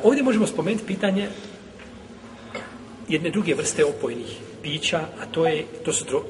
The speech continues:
to, to su droge. Droge. Poslanik, sallallahu alejhi ve sellem, kaže: „Sve što opija je haram.”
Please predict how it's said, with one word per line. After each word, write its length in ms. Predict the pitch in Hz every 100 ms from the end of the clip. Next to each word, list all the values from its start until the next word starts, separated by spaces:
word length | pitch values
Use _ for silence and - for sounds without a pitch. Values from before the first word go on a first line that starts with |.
| -
to, 60 |
to 240 | 165 - 156
su 120 | -
droge. 280 | 135 - - - - - - - - - - - - - - - -
Droge. 240 | 131 123 - - - - - - - - - - - - - - - -
Poslanik, 380 | - 262 302
sallallahu 240 | - 170 240
alejhi 120 | 220
ve 60 | -
sellem, 440 | 247 214 220 208
kaže: 100 | -
„Sve 220 | - 285
što 300 | - - 170 180
opija 380 | 185 - 202
je 80 | 170
haram.” 280 | - - -